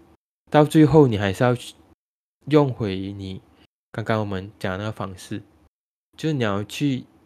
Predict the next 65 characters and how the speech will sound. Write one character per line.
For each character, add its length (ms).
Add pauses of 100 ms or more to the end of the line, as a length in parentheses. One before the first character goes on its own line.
(140)
到 140
底， 240 (320)
到 140
底 80
这 80
个 80
A 180
plus 240
是 200
你， 140 (140)
在 160
你 140
能 180
力 100
范 240
围 120
以 40
内 220
的， 140 (320)
还 100
是 140
你 240
能 180
力 140
范 180
围 160
以 140
外 160
的？ 80 (340)
当 140
然， 100
外 140
面 240
有 100
很 160
多 160
不 160
一 60
样 80
的 80
要 180
求 160
对 240
你， 140 (340)
可 140
是 80
你 100
也 120
要 140
自 120
己 80
去 160
审 320
核 160
一 40
下， 180
去 140
过 280
滤 80
一 80
下 160
这 100
些 200
要 180
求。 200